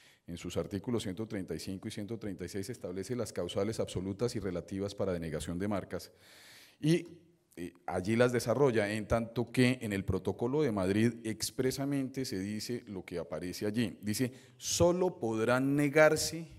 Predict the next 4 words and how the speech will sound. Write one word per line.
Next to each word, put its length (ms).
las 240
marcas 600
por 240
motivos 640